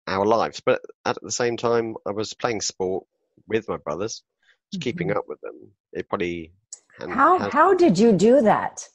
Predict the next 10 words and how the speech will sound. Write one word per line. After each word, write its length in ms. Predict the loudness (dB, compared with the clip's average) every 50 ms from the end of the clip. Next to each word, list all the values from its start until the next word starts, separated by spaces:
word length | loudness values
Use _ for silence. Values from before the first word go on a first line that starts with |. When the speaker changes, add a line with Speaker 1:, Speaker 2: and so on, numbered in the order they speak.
| _ _ _ _ _ _ _ _ _ _ _ _ -20 -20 _ _ _ _ _ _ _ _ _ _ _ _ _ _ _ _ _ _ _
Speaker 1:
Well, 260 | -2 0 0 0 0 0 -2
I 80 | -2 -2
probably 400 | 0 0 0 0 0 -4 -8 -14 _ _ -12
have 280 | -8 -4 -4 -4 -4 -2
played 280 | 0 0 0 0 -2
sport 400 | -4 -4 -2 0 0 0 -2 -4 -8
from 140 | -10 -8 -6
the 80 | -4 -2
get-go. 520 | 0 0 0 -2 -2 -4 -4 -4 -4 -6
So 400 | -8 -6 -4 -2 -2 -2 -4 -8